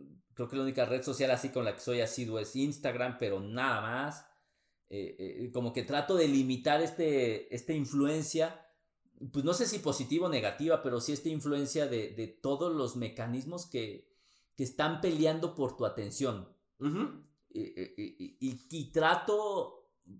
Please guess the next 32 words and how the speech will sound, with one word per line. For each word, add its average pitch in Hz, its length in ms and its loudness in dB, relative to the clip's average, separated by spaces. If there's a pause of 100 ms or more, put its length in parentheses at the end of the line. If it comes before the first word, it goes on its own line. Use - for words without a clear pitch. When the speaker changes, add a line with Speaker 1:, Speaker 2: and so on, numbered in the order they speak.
Speaker 1:
a 127 100 -2
lo 139 100 0
mejor 160 560 -2 (220)
trato 180 340 2
y, - 340 -2
y 107 180 -12
trato 147 340 2
y 135 100 6
no, 120 200 4
y 170 60 4
a 135 60 6
lo 117 80 0
mejor 113 200 0
es 139 80 0
una 147 180 0
traición 131 520 2
al, 117 200 0
al, 101 300 -2
a 92 100 -4
la, 90 500 -4
al, 92 420 -10
al 95 140 -6
argumento 120 840 -4 (1300)
de 120 260 -4
la 120 200 0
contemplación 131 640 2
a 240 60 4
través 147 220 2
de 151 100 2
correr, 143 280 2
si - 140 -2
quieres, - 600 -2